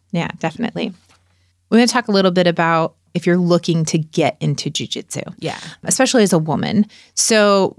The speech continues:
Speaker 1: my first recommendation is do a little research. You know, look, check out their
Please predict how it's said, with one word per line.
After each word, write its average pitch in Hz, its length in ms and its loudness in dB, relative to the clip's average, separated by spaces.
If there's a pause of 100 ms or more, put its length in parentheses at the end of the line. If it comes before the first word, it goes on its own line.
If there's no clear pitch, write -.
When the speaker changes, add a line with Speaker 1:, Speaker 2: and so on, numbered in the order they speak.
(300)
Speaker 1:
my 185 160 0
first 254 280 0
recommendation 170 600 2
is 160 120 -2
do 160 160 0
a - 20 2
little 165 200 0
research. - 680 -6
You 190 140 0
know, 156 300 -2 (320)
look, 180 360 0 (640)
check - 240 -4
out 190 140 0
their 175 300 0